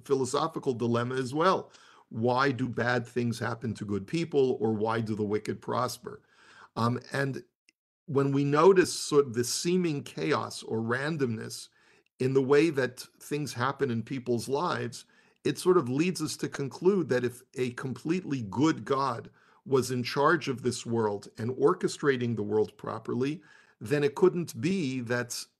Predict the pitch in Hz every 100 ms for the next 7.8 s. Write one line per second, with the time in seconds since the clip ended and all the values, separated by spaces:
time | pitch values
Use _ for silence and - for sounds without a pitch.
0 | _ - - 139 143 - - - - 156
1 | 156 151 139 135 123 _ _ - - -
2 | - - 151 143 110 120 - 143 135 120
3 | 117 117 131 139 135 - 117 135 - 120
4 | 117 117 - - - _ - - 127 127
5 | 143 175 - 110 113 113 _ _ 113 127
6 | 123 120 - 123 120 120 113 110 110 98
7 | 95 107 117 127 127 185 185